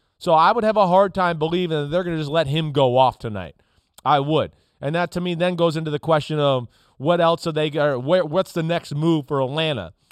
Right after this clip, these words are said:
And, and when I look at the game, I just go, "I, I don't know. I don't see it."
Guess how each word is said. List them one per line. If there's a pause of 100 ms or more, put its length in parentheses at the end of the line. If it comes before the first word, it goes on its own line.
(140)
And,
and
when
I
look
at
the
game,
I
just
go,
"I, (160)
I
don't
know.
I
don't
see
it."